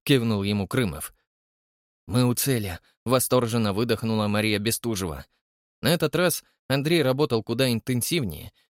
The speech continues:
если не сказать яростнее, вытаскивая один камень за другим. И Добродумов, и Бестужева помогали ему с полной самоотдачей,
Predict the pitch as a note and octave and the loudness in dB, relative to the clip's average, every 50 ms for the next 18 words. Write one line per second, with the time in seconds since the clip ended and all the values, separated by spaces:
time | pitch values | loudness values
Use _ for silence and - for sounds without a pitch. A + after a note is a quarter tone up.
0 | _ - G3 G3 - - D#3 D3 A#2 F#2 E2 D#2+ A2+ C3 - - B2 A#2+ C#3 C#3 | _ 0 0 0 2 2 2 2 0 0 -2 -2 -2 0 0 0 2 2 2 2
1 | C3 - A2+ C#3 F3+ F3+ D3 F2 - - - D2 D2 D2 - - _ _ _ - | 0 0 2 2 4 4 2 0 -2 -4 -6 -8 -8 -10 -12 -14 _ _ _ 0
2 | C3+ D3+ C3+ - D3 C3+ - - B2 A2+ A2+ A2+ - - A#2+ A#2 A#2 A2 C3+ C#3 | 0 2 4 4 2 2 2 0 2 2 4 2 2 2 0 0 0 0 -2 -2
3 | A#2 - - B2+ B2 A2+ A2 A2 G#2+ G2+ A2 G#2+ G#2 A#2 A2+ G2+ F#2 F#2+ - C#2 | -2 0 2 2 2 2 0 -2 0 0 -2 0 0 -2 -2 -2 -4 -6 -8 -8
4 | D2+ - _ _ _ _ _ _ _ - G2 A#2 C#3+ D3 D#3+ E3+ D#3+ D#3+ F#3 F3 | -12 -18 _ _ _ _ _ _ _ -2 0 2 2 2 4 2 2 2 2 2
5 | D#3 C3+ - C#3+ C3+ B2 B2+ - - - G3 F#3+ C#3 C#3+ C#3 C3+ A#2+ - _ _ | 0 0 0 0 0 0 -2 -2 -2 0 0 0 2 2 2 2 0 0 _ _
6 | _ _ - D3+ D3 D3 C3+ C#3+ E3+ D#3+ C3+ C3+ C3 C3 C3 B2 - - _ - | _ _ 0 2 2 2 2 2 2 2 2 2 0 0 0 0 -2 -2 _ 0
7 | E3+ E3+ C#3+ C3 B2+ A#2+ - C3 B2 B2+ B2+ B2+ A#2+ A2 G#2+ B2+ E3 E3 - - | 2 2 2 2 0 0 0 0 0 2 2 0 0 0 0 0 0 0 0 -2
8 | - C2+ - | -6 -10 -12